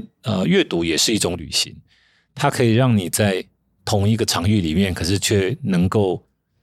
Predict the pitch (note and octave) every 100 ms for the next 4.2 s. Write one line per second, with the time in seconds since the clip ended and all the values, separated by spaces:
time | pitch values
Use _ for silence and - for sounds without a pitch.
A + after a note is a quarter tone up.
0 | _ - G2 G2+ F#2+ F2+ G2 F2+ E3+ -
1 | - - G2 F#2+ G#2 G#2 F#2 G#2+ F#2+ G2
2 | F2 - F#2 A2 F#2+ - G2+ G2+ F2 E2+
3 | F#2 F2+ F2 G2 D#2 C#2+ D2 D2+ D#2 D2
4 | E2+